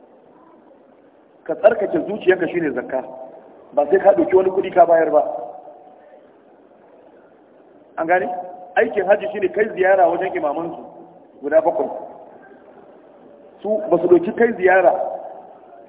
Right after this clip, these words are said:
wato mutum ya je ya yi ibada a Makka, ba su ɗauke shi aikin hajji ba. Saka ba sa mutunta ainihin aikin hajji zuwa Makka, ba sa mutunta shi. Ina ba zan gane,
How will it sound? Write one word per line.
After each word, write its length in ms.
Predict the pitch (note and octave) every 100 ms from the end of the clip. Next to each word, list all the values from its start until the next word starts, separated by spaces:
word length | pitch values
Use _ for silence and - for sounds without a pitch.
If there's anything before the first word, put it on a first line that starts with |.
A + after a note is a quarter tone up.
| - -
wato 260 | D#3 D#3
mutum 400 | D#3 D#3 D#3 A3
ya 100 | F#3+
je 120 | D3+ G3
ya 160 | G3 F3
yi 120 | F3
ibada 340 | E3+ F#3 F3 D3
a 60 |
Makka, 300 | D3+ G3 E3 - - - - - - - - -
ba 80 | D#3+
su 180 | D#3 D3+
ɗauke 200 | E3+ G#3
shi 60 | G#3+
aikin 260 | F#3 F3+ D#3
hajji 180 | D#3 C3
ba. 140 | A2+ - - - - _ - _ _ - -
Saka 180 | E3 E3+
ba 260 | - A3 A3
sa 120 | F#3+
mutunta 540 | F3+ G#3+ F#3 - C#3 - - - - - - _ _
ainihin 420 | F3 F#3 F3+ F#3+ F#3+
aikin 300 | G3+ - E3+
hajji 200 | F#3+ F3
zuwa 160 | F3 D#3
Makka, 300 | D#3+ - - - - - - - - -
ba 120 | E3+ F3
sa 100 | D#3
mutunta 420 | E3 D3+ C#3+ C3+
shi. 160 | - - - - - - - - - - - - - - - - - - - - -
Ina 100 | F3+
ba 80 | E3+
zan 140 | F3+ E3+
gane, 220 | F3+